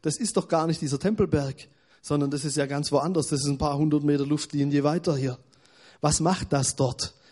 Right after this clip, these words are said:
Was hat es damit zu tun? Und dann gibt's da links drüben ein zweites Mosaik, das ganz eng zusammenhängt. Und ich habe mir gedacht, wir gucken die mal hier ein bisschen genauer an. Das eine ist, dass, das wir schon kennen,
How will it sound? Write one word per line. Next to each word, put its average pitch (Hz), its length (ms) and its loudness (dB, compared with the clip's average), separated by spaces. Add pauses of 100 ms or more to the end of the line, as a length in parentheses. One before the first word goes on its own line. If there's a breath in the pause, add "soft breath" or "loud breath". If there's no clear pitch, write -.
(120 soft breath)
Was 143 160 -4
hat 156 140 2
es 151 100 -2
damit 151 320 0
zu 156 80 2
tun? 165 380 0 (1040)
Und 143 120 0
dann 185 120 2
gibt's 240 200 -2
da 175 100 4
links 226 340 0
drüben 240 400 4
ein 220 80 4
zweites 208 480 2
Mosaik, 165 680 2 (320 loud breath)
das - 180 -2
ganz 160 200 0
eng 165 220 0
zusammenhängt. 156 920 -2 (1300 soft breath)
Und 139 60 -14
ich 151 100 -4
habe 139 100 -2
mir 147 60 -2
gedacht, 147 280 -2
wir 143 80 -4
gucken 156 200 -2
die 143 80 -4
mal 143 100 0
hier 147 100 2
ein 147 40 -2
bisschen 143 240 -2
genauer 139 400 2
an. 139 200 -2 (1080 soft breath)
Das 170 200 2
eine 233 400 6
ist, 240 520 2
dass, 185 160 0
das 190 180 0
wir 190 80 -2
schon 196 200 0
kennen, 165 400 2